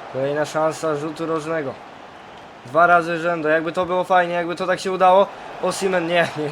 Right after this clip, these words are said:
nie ma szans. Zobacz, czterdziesta minuta. Jeszcze dużo czasu, jeszcze czas,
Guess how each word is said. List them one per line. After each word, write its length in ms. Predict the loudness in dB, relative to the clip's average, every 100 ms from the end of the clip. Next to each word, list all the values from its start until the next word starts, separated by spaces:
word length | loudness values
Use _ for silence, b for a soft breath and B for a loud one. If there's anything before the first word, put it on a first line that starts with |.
| -6
nie 80 | -8
ma 100 | -8
szans. 280 | -10 -14 -16 -18 -18 -20 -20 -20 -20 -20 -20 -20 -20 -20 _ _ -20 -20 -20 -20 -18
Zobacz, 280 | -12 -12 -12 -18
czterdziesta 880 | -16 -14 -12 -10 -12 -12 -12 -10
minuta. 640 | -10 -8 -10 -8 -6 -6 -6 -10 -18 -20 -20 -20 -20 -20 -20 -20 -20 -20 -20 -16
Jeszcze 360 | -14 -8 -6
dużo 240 | -4 -4 -4
czasu, 420 | -2 -2 -4 -10
jeszcze 520 | -8 -8 -8 -10 -8
czas, 440 | -2 0 0 -4